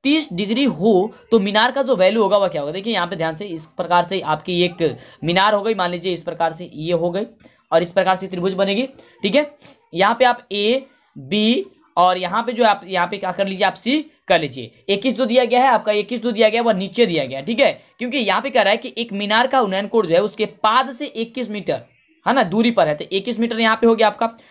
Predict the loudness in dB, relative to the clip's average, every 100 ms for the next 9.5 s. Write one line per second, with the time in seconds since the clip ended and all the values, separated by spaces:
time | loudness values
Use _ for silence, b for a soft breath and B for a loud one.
0 | b 0 2 2 0 -4 -2 0 2 2
1 | 2 2 4 2 2 0 0 2 2 2
2 | 0 b b b -8 0 0 0 _ -8
3 | -2 0 0 -4 -2 0 0 0 -4 -8
4 | -6 -4 -4 -6 -2 0 0 0 -4 -4
5 | -2 0 0 -6 -10 -14 B B 0 0
6 | 2 4 2 2 0 0 -2 -2 0 -2
7 | -2 -6 -4 -2 -2 0 0 4 4 4
8 | 0 0 -6 -6 -8 -4 0 0 -2 -6
9 | -4 0 0 0